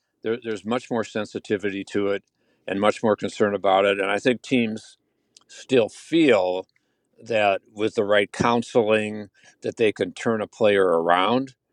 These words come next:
But I personally, in, in my, in my time as, as a G M and as a team president, I, I really felt, uh, a no tolerance policy towards sexual assault, towards domestic violence. We didn't sign players that were involved in those situations.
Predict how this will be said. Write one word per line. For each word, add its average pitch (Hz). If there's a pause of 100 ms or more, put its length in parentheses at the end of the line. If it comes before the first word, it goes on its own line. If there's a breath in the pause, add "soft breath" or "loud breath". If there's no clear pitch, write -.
(280)
But 107 (840)
I 110 (140)
personally, 131 (540)
in, 117
in 110
my, 104
in 104
my 101
time 110
as, 107
as 110
a 107
G 107
M 107
and 104
as 104
a 98
team 107
president, 104
I, 110
I 117
really 117
felt, 101 (720)
uh, 98 (140)
a 104
no 110
tolerance 101
policy 101
towards 107 (360)
sexual 104
assault, 104
towards 110
domestic 104
violence. 104
We 135
didn't 110
sign 98
players 101
that 101
were 98
involved 98
in 95
those 98
situations. 110